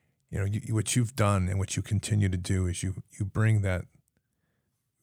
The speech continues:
training that you have from the most elite, and you bring it down into where it's in the hearts of the many. And I think ultimately the by with through lives in you as a Special Forces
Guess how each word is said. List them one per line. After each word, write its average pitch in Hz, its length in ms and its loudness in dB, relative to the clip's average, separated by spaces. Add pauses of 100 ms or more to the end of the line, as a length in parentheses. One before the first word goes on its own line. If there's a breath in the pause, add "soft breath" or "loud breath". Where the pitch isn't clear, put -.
(160)
training 117 380 4
that - 200 -2
you 98 80 2
have 98 340 0
from 92 200 -4
the 95 80 -4
most 95 320 -4
elite, 90 340 -4 (380)
and 98 180 -2
you 98 60 -2
bring 104 260 -2
it 92 140 -2
down 92 340 -4
into 98 380 -8 (380)
where 98 100 -4
it's - 140 -8
in 95 60 -4
the 87 60 -4
hearts - 340 -4
of 92 60 -6
the 90 60 -8
many. 92 340 -8 (580)
And 98 80 0
I 95 60 2
think 104 220 0
ultimately 98 580 -4 (260)
the 92 80 -6
by 101 240 0
with 98 200 -2
through 90 380 -4 (180)
lives 104 320 -4
in 95 120 -6
you 95 200 -6 (800)
as 95 160 -2
a 87 60 -6
Special - 340 -4
Forces - 560 -8